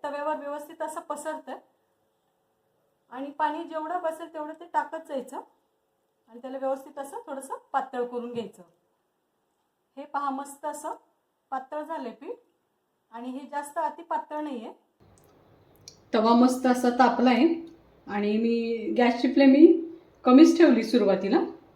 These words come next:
आणि हे बघा असं वरून जरासं याच्यावर तेल ओतून घेते एका चमच्याने थोडंसं.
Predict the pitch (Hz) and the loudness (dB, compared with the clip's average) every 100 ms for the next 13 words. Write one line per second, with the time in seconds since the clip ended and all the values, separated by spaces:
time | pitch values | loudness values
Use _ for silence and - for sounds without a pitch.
0 | _ _ _ _ _ 208 208 214 214 220 | _ _ _ _ _ -6 -4 -2 0 -2
1 | 214 240 226 247 233 220 233 339 - - | 0 -2 4 6 6 2 0 0 0 -6
2 | - _ _ 220 247 240 247 262 262 247 | -20 _ _ -4 0 0 8 10 10 6
3 | 220 220 214 220 330 - - 208 196 202 | 4 2 2 2 0 0 -10 -10 -4 -2
4 | 208 190 185 196 208 202 202 339 | -2 -4 -4 -6 -6 -8 -4 -4